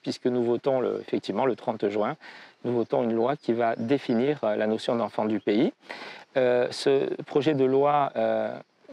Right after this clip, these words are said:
qui est d'une origine donc, euh, de l'ancienne mandature du Conseil national, a, a été amendé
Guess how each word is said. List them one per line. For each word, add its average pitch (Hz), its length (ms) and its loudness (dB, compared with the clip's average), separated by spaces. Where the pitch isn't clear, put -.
qui 113 140 0
est 107 60 -2
d'une 110 200 -2
origine 120 540 2
donc, 104 300 -2
euh, 98 460 2
de 101 100 0
l'ancienne 107 400 -2
mandature 110 460 0
du 107 100 2
Conseil 104 360 -2
national, 113 500 0
a, 123 220 2
a 127 80 4
été 131 260 2
amendé 151 540 4